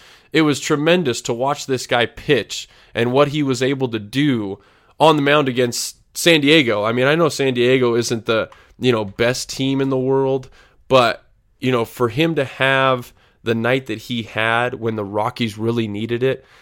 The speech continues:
I mean, they're going into a four-game stretch starting last night against the San Diego Padres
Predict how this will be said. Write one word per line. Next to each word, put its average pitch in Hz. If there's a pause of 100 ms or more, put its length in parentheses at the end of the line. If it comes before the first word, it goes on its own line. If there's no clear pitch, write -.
(120)
I 110
mean, 120
they're 135
going 143 (800)
into 131
a 107
four-game 135
stretch 113
starting 107
last 107
night 95 (1400)
against 120
the 110
San 131
Diego 131
Padres 98